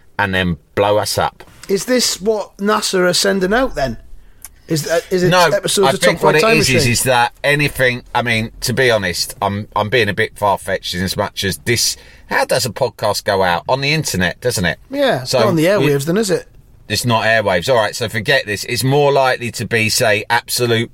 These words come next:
Speaker 1: Dri-, Absolute Breakfast with Dave Berry, for
Speaker 2: Yeah.
Speaker 1: instance. It'll be
Speaker 2: Yeah,
Speaker 1: something
Speaker 2: that'll
Speaker 1: like
Speaker 2: do.
Speaker 1: that that goes out on the radio. So they'll hear Dave Berry. He does this thing called, um, in
Speaker 2: Hmm.
Speaker 1: the mornings where he says, "Hand in your call badge."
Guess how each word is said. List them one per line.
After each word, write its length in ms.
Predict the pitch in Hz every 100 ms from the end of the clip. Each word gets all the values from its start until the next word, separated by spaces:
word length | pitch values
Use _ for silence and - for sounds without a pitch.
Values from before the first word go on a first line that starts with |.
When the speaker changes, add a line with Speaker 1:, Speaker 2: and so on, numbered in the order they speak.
| - -
Speaker 1:
Dri-, 220 | 127 120 - 127
Absolute 560 | 143 - 147 135 135
Breakfast 520 | 135 139 - 110 -
with 160 | 104 95
Dave 320 | 117 104 -
Berry, 440 | 113 107 90 78 -
for 180 | - 101
Speaker 2:
Yeah. 60 | 90 - 156 143
Speaker 1:
instance. 240 | 110 - - - - -
It'll 160 | 113 120
be 60 | 120
Speaker 2:
Yeah, 60 |
Speaker 1:
something 300 | 120 - 120
Speaker 2:
that'll 120 | 123
Speaker 1:
like 60 | 120
Speaker 2:
do. 40 |
Speaker 1:
that 100 | 120
that 120 | - 92
goes 220 | 113 107
out 200 | 117 110
on 120 | 113
the 60 | 113
radio. 300 | 117 110 101
So 180 | - 107
they'll 200 | 117 101
hear 260 | 139 135
Dave 380 | 110 127 113 -
Berry. 420 | 127 117 87 76 - - - - - -
He 120 | 127
does 260 | 117 120 -
this 200 | 117 -
thing 280 | 120 110 104
called, 340 | 117 104 104
um, 240 | 110 104
in 100 | 165
Speaker 2:
Hmm. 40 | 147
Speaker 1:
the 60 |
mornings 520 | 110 120 113 101 95 101
where 160 | 95
he 100 | 95
says, 260 | - 107 92
"Hand 380 | - 123 113 110
in 140 | 113
your 100 | 107
call 320 | - - 120 110
badge." 500 | 98 78 - -